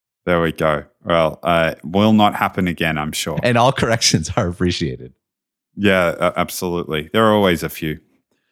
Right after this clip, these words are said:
Speaker 1: Very good. Well, I, uh, my headache feels slightly better than, uh, when I began, so I don't know what that's saying about the conversation, but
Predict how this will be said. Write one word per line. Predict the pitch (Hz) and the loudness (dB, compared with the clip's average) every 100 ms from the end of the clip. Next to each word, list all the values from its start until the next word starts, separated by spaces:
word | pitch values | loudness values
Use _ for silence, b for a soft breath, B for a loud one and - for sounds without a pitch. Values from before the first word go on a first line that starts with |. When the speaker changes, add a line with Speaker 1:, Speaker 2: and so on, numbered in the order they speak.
| _ _ _ _ _ _ _ _ - | _ _ _ _ _ _ _ _ -2
Speaker 1:
Very | 185 202 | 2 2
good. | 180 190 139 - | 2 2 2 2
Well, | 147 147 151 139 | 4 4 2 0
I, | 143 147 147 147 | 2 4 4 4
uh, | - 127 127 123 - | 2 2 4 2 0
my | - 131 127 | -4 0 0
headache | 123 143 143 - | 2 0 0 -2
feels | 127 110 | -2 0
slightly | 131 123 117 | 2 2 2
better | 101 107 107 104 | -2 0 0 0
than, | 95 98 98 90 - | 0 0 0 -4 -4
uh, | 98 95 | 0 0
when | 92 101 | 0 -2
I | 95 | 0
began, | 90 95 110 120 104 | -2 -2 2 2 2
so | 87 104 92 87 87 - | 0 2 2 0 -4 -2
I | 101 | 2
don't | 123 | 2
know | 123 104 | 4 2
what | 98 98 - - | 2 0 -4 -2
that's | 113 - | -2 0
saying | - 95 87 | 0 0 0
about | 80 87 85 - | 0 2 2 -2
the | - | -8
conversation, | - 92 85 92 90 - 123 | -4 -4 -2 -2 -2 0 0
but | 107 92 _ | 0 -4 _